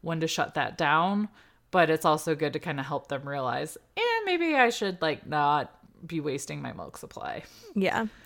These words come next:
Speaker 2: Time to start putting the energy into the
Speaker 1: Exactly. So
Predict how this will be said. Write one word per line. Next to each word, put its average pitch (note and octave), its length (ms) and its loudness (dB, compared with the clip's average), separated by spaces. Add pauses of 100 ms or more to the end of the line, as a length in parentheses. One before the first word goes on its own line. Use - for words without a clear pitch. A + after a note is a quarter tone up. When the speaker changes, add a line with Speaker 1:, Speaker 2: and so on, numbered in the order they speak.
(140)
Speaker 2:
Time G#3 200 4
to G#3+ 80 2
start G3 200 6
putting G3+ 280 4
the F#3+ 180 4
energy E3+ 600 2
into E3 340 0
the - 460 -2 (240)
Speaker 1:
Exactly. D#3+ 760 -2
So G3 380 4